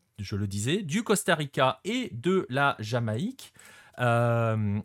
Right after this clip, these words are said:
et, euh, les deux équipes qui iront en barrage intercontinental seront, euh, je le rappelle, hein, si vous n'étiez pas avec nous la semaine dernière,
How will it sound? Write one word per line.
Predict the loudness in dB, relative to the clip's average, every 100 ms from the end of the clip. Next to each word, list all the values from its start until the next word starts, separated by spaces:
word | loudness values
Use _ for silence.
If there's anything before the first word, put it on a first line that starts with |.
| 0
et, | 2 2 0
euh, | 0 0 0 0 0 0
les | 0 0 0
deux | 0 0
équipes | -2 -4 -6
qui | -4 0
iront | 2 2 2
en | 4
barrage | 6 6 6 2 -2
intercontinental | -2 -2 -6 -6 -4 -4 0 2 2 0
seront, | -6 0 0 0 0 -2 0
euh, | 0 0
je | 2 2
le | 2
rappelle, | 0 0 -2 0
hein, | -4
si | -6 -8
vous | -6
n'étiez | -6 -6
pas | -4
avec | -4 -6 -6
nous | -4
la | -2 -4
semaine | -4 -4 -4 -4
dernière, | -6 -4 -4 -4